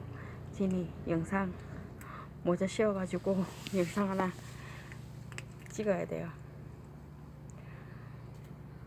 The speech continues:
동그라 많이 먹고 내일 보자. 응? 알았지? 내 요 캔 하나 더 주고 갈게.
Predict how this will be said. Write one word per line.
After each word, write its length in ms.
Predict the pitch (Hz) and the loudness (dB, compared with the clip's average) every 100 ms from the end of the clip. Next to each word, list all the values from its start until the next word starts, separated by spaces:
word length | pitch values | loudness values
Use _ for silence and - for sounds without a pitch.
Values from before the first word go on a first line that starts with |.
| - - - - - - - - - 196 | -10 -10 -10 -8 -8 -8 -8 -10 -4 0
동그라 480 | 190 214 208 208 | 2 4 4 4
많이 220 | 196 190 196 | 4 4 6
먹고 320 | 220 226 220 | 4 4 2
내일 240 | 208 240 | 6 4
보자. 580 | 233 220 214 202 196 196 202 - - - | 4 2 4 4 2 -2 -6 -8 -12 -4
응? 280 | 202 214 254 - - - - - - - - - - - | 2 2 0 -4 -12 -12 -12 -12 -12 -12 -12 -12 -10 2
알았지? 640 | 196 214 208 208 214 240 - - - - - - - - - | 4 4 2 0 0 0 -6 -10 -10 -10 -10 -10 -10 -10 -4
내 260 | 185 196 202 | 2 4 4
요 100 | 202 | 2
캔 180 | - 233 | 2 0
하나 220 | 214 190 | 2 2
더 160 | 190 190 | 2 0
주고 280 | 185 220 196 | 0 -2 -2
갈게. 540 | - 175 - 190 190 | -4 -6 0 2 2